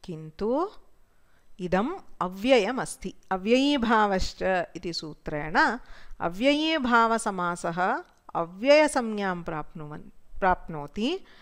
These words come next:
अतः अव्ययत्वात् अव्ययादाप्सुपः इत्यनेन प्रत्ययस्य, आ, लुक् भवति।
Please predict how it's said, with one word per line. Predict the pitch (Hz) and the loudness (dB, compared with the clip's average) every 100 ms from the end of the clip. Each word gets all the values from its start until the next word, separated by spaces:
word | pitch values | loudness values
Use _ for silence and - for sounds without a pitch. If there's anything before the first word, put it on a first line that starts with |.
| - - | -20 -8
अतः | 175 185 175 240 403 - - | -2 0 2 2 0 -4 -6
अव्ययत्वात् | 180 185 320 320 233 - 170 151 151 311 370 - - - | -6 0 2 4 2 0 -4 -4 -4 -4 -6 -10 -20 -12
अव्ययादाप्सुपः | - 160 196 294 320 320 302 220 214 - - 190 170 170 185 175 - | -8 -4 4 6 8 6 8 8 6 0 -6 -2 -2 2 0 0 -4
इत्यनेन | 180 - 170 165 160 160 233 | -12 -6 -6 -4 -8 -6 -6
प्रत्ययस्य, | 277 - - - 180 165 - - 294 294 220 359 _ _ _ _ _ _ _ _ _ _ _ - _ _ _ | -6 -8 -8 -6 -6 -4 -6 -4 2 2 2 -4 _ _ _ _ _ _ _ _ _ _ _ -20 _ _ _
आ, | 165 156 151 147 165 - _ _ | -6 -4 -2 -4 -6 -12 _ _
लुक् | 220 285 - | -2 0 0
भवति। | 226 220 165 160 | -2 0 0 -2